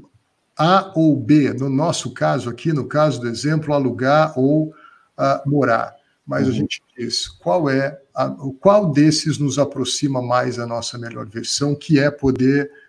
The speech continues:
Speaker 1: ter um tempo de qualidade com as meninas, viajar com as meninas. E como consequência,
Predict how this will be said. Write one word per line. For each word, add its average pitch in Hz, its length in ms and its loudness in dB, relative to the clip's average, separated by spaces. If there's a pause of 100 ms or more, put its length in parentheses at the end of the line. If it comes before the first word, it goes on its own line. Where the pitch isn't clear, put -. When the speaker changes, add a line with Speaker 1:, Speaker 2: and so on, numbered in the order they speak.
(140)
Speaker 1:
ter 135 100 0
um 127 120 -2
tempo 156 500 2
de 127 100 -6
qualidade 131 720 0
com - 100 -12
as 113 160 -10
meninas, 135 640 -2
viajar 117 640 -2
com - 140 -18
as 107 140 -10
meninas. 110 600 -16 (380)
E 135 80 2
como 131 320 2
consequência, 151 1000 0